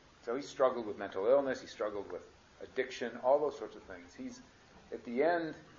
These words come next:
towards the end of his life, he makes paintings. He can't sleep at night. And he's up wandering his house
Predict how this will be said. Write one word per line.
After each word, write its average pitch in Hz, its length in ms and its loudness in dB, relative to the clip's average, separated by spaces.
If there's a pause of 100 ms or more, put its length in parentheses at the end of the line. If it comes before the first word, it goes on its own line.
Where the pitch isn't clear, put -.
(360)
towards 139 200 2
the 135 100 -2
end 165 140 2
of 160 60 0
his 135 160 0
life, 120 280 8
he 135 80 -6
makes 135 260 -2
paintings. 117 800 -10 (140)
He 160 60 -8
can't 160 300 -6
sleep 143 340 -6
at 131 140 -6
night. 82 160 -8 (1160)
And 117 100 -6
he's 113 140 -2
up 127 220 6
wandering 113 720 2
his 98 220 -4
house 90 560 -6